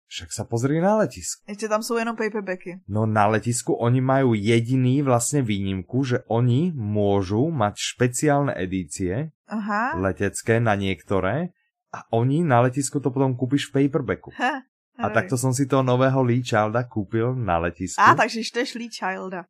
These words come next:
Speaker 1: Ešte ho nečítam, ešte stále <laughs> som v polovičke, a, toho Little White od,
Speaker 2: Aha,
Speaker 1: eh, Rowlingovej,
Speaker 2: J K
Speaker 1: od Gel-,
Speaker 2: Rowling, no.
Speaker 1: Galbraitha, ale mám ho teda hneď pripraveného.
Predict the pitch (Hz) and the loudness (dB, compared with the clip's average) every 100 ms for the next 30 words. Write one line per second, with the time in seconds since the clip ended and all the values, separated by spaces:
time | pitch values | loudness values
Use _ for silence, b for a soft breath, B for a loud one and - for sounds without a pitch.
0 | _ 254 110 - 175 175 139 165 160 165 | _ -4 -2 4 4 6 4 2 4 4
1 | 156 - 143 147 151 151 127 - 156 123 | 4 0 0 4 4 4 0 2 2 2
2 | - 139 123 123 120 123 123 - 135 127 | -2 -4 -2 2 2 2 -2 -2 0 2
3 | 120 113 107 107 - 110 110 107 101 101 | 4 2 2 0 -2 -2 0 0 0 0
4 | 113 117 101 90 120 - 92 95 95 95 | 2 4 4 4 2 0 -4 -2 -4 -2
5 | 101 98 95 95 95 92 98 104 104 107 | -2 -2 0 0 0 0 0 0 -2 0
6 | 117 101 92 98 95 95 95 101 98 104 | 0 0 -2 -4 -4 -6 -6 -6 -4 -6
7 | 101 147 - _ _ _ _ _ - 95 | -4 -6 -8 _ _ _ _ _ -4 0
8 | 98 101 95 _ _ 87 101 107 110 113 | 2 0 -2 _ _ -2 0 2 2 2
9 | 104 95 101 98 - 92 78 98 82 78 | 2 2 -2 -4 -4 -6 -2 -2 -2 -6